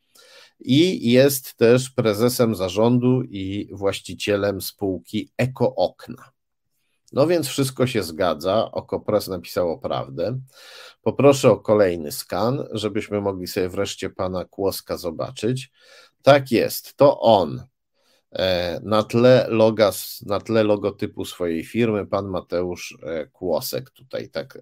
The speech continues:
dumnie nam przedstawia nazwę Eko Okna. I, e, poproszę o kolejny skan, bo tak się składa, że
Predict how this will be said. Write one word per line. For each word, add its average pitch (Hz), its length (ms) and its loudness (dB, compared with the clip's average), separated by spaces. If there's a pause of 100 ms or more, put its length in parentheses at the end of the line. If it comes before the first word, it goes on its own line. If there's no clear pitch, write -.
(120)
dumnie 92 380 -6
nam 87 180 -8
przedstawia 85 540 -8
nazwę 78 480 -8
Eko - 320 -10
Okna. - 380 -18 (1400)
I, 110 400 4
e, 98 600 0 (1120)
poproszę 120 500 4
o 78 100 0
kolejny 80 560 0
skan, 117 600 -2
bo - 80 -14
tak 131 260 0
się 113 200 -2
składa, 104 640 2
że 98 340 -2